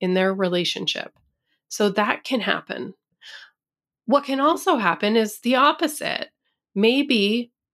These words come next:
you reset the spiritual agreement or you broke the spiritual agreement, and the other person,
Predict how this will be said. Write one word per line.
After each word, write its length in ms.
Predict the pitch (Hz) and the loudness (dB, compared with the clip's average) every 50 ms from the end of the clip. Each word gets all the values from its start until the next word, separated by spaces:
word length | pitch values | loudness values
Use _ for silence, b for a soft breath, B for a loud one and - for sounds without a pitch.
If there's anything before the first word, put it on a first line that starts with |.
| _ - | _ -14
you 440 | 196 185 180 202 196 185 175 - - _ 196 | -6 -2 0 2 2 2 0 -4 -10 _ -2
reset 480 | 190 208 247 233 - - 214 196 - | 0 2 2 2 2 0 -2 -2 -2
the 40 | 196 | -6
spiritual 540 | - - - 185 175 180 185 - 196 185 185 | -12 -8 -4 -2 0 0 0 0 0 0 0
agreement 500 | 185 185 170 165 170 175 175 165 160 - | 0 0 -2 -2 0 0 0 -2 -2 -2
or 120 | - 185 180 | -2 -2 0
you 320 | 175 180 180 170 - - _ _ | 2 2 0 0 -2 -6 _ _
broke 320 | - 196 196 208 240 240 | -4 0 2 2 2 0
the 100 | - 226 | -2 -8
spiritual 500 | 202 - - 214 190 185 185 - 190 175 | -10 -6 -2 0 0 0 0 0 0 0
agreement, 340 | 170 165 180 175 175 185 - | 0 0 0 0 0 0 0
and 100 | 190 185 | 0 -2
the 120 | 185 - - | -2 -2 0
other 220 | 208 202 220 233 233 | -2 0 2 0 0
person, 580 | 233 - - 185 170 - - 196 190 185 185 | -2 -2 -4 -4 -4 -2 -2 0 0 0 -2